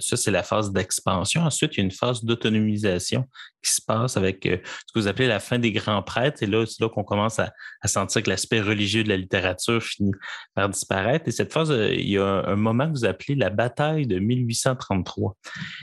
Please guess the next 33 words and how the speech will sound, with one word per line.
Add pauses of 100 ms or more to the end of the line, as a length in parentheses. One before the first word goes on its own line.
(120)
Et,
euh,
moi,
au
début,
je
m'attendais
à
un
vrai
combat. (440)
Finalement,
je
me
suis
réalisé
que
ça,
ça
se
passait
davantage
dans
les
colonnes
des
journaux (320)
par
un
certain
Hippolyte, (100)
euh,
Fortoul,